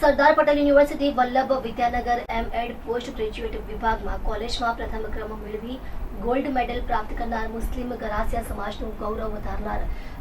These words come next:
સિંધા મુસ્કાન બાનો, દોલતસિંહ ડી સી પી ગઢવી અને ટ્રસ્ટી સલીમ રાણા તથા હાજી રેહાનના હસ્તે શાલ ઉઠાડી ગિફ્ટ આપી સન્માનપત્ર આપી વિશેષ સન્માન કરાયું હતું.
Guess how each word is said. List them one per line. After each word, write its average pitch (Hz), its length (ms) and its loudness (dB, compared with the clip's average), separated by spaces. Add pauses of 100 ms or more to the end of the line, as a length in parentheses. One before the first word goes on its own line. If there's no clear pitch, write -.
(120)
સિંધા 254 340 4
મુસ્કાન 233 480 0
બાનો, 208 300 -2
દોલતસિંહ 220 760 -2
ડી 214 100 -6
સી 214 160 -8
પી 214 220 -4
ગઢવી 220 540 -4
અને 214 260 -4
ટ્રસ્ટી 247 380 -2
સલીમ 208 500 -4
રાણા 214 340 -2 (440)
તથા 226 200 -2
હાજી 220 400 0
રેહાનના 226 440 -2
હસ્તે 208 380 -4
શાલ 196 320 -2
ઉઠાડી 214 480 -2
ગિફ્ટ - 360 -2
આપી 226 280 -4
સન્માનપત્ર 214 760 -4
આપી 220 340 -4
વિશેષ 220 360 -4 (100)
સન્માન 202 340 -4
કરાયું - 280 -2
હતું. - 140 -6